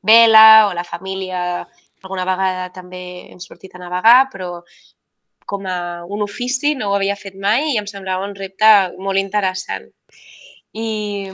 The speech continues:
i la veritat és que, clar, és molt diferent a un hospital o un centre de primària o de més, sobretot perquè no fas no, no et dediques només, no, a la tasca de,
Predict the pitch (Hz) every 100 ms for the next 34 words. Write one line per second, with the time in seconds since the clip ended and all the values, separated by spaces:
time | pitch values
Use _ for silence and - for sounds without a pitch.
0 | 190 185 180 175 175 180 226 _ _ -
1 | 208 202 196 190 214 220 240 208 202 208
2 | 185 214 196 196 202 214 202 214 214 202
3 | 202 208 - 208 226 247 220 190 202 196
4 | 196 190 185 202 220 208 196 185 185 202
5 | - - _ _ _ _ - - 196 196
6 | 196 208 240 233 185 196 196 - 202 208
7 | 202 196 202 190 214 233 202 185 190 185
8 | 220 214 202 185 190 185